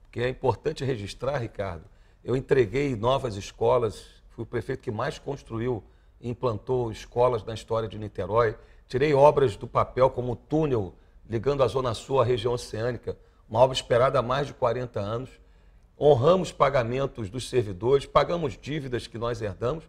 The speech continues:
num contexto de três anos de recessão da economia brasileira, num contexto caótico do Rio de Janeiro. Então, de fato, esse programa que nós estamos estruturando e vamos apresentar na semana que vem é um programa para que Niterói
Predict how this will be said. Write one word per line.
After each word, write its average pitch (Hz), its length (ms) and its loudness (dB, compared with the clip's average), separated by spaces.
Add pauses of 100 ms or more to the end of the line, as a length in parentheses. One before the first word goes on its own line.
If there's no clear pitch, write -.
(400)
num 151 140 -2
contexto 180 460 4
de 156 100 -6
três 170 400 -2
anos 175 200 0
de 160 60 -8
recessão 165 540 0
da 135 80 2
economia 117 460 -4
brasileira, 98 580 -8 (480)
num 120 100 -6
contexto 151 460 0
caótico 165 840 4 (100)
do 120 200 -4
Rio 131 180 -2
de 139 80 -14
Janeiro. 127 460 0 (420)
Então, 175 300 4
de 180 140 -6
fato, - 580 0 (460)
esse 165 260 0
programa 131 540 0
que - 120 -12
nós 117 200 0
estamos 110 400 -10
estruturando 107 720 -6
e 101 40 -8
vamos 110 240 -6
apresentar 104 540 -6
na 98 80 -10
semana 101 360 -10
que 98 120 -16
vem 123 320 -8 (500)
é 104 140 -4
um 127 80 -2
programa 135 460 2
para 160 180 -2
que 165 140 -6
Niterói 151 420 4